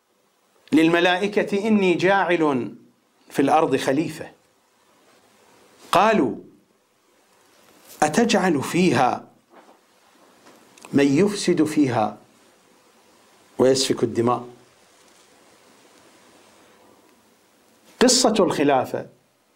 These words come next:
وحديث الملائكة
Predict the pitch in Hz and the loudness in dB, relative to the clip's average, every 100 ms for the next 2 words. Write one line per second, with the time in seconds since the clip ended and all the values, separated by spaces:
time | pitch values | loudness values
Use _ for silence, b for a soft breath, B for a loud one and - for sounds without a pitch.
0 | _ _ _ _ _ _ _ - 143 185 | _ _ _ _ _ _ _ 0 2 2
1 | 214 208 - 156 139 135 143 127 123 135 | 2 0 0 0 2 0 0 -4 -4 -4
2 | 120 | -4